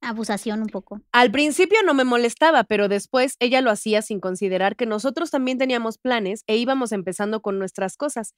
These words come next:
Speaker 2: que si rentábamos nuestro departamento, que si lo íbamos a amueblar, y no podíamos hacerlo porque nunca había dinero, ya que todo era para los hijos de su hermana.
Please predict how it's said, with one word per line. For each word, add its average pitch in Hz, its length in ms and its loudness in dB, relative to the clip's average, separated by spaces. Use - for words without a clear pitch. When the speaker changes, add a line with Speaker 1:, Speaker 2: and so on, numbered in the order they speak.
Speaker 2:
que 240 100 -2
si 240 100 0
rentábamos 208 460 0
nuestro 190 300 -4
departamento, 254 760 -2
que 208 80 -8
si 190 120 -6
lo 180 100 -2
íbamos 165 320 -10
a 165 40 -10
amueblar, 240 560 2
y 233 100 -4
no 254 120 2
podíamos 285 380 2
hacerlo 247 380 -2
porque 180 260 -4
nunca 220 360 -4
había 202 360 0
dinero, 208 420 -6
ya 240 140 2
que 254 120 2
todo 254 280 2
era 247 160 4
para 190 160 2
los 180 220 -4
hijos 190 240 -6
de 180 80 -6
su - 120 -8
hermana. 196 400 -6